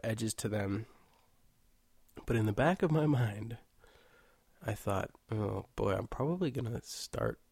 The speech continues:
I'm gonna probably like this in a few weeks."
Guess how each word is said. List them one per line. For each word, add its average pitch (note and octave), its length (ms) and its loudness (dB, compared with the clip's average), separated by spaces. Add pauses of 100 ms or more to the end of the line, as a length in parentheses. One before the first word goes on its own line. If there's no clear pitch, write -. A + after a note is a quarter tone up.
(120)
I'm A#2 100 -4
gonna D3 140 0
probably C#3+ 540 0
like A2+ 420 -2
this - 440 -8 (1500)
in G#2+ 80 -2
a F#2+ 80 -4
few G2 280 -4
weeks." - 420 -6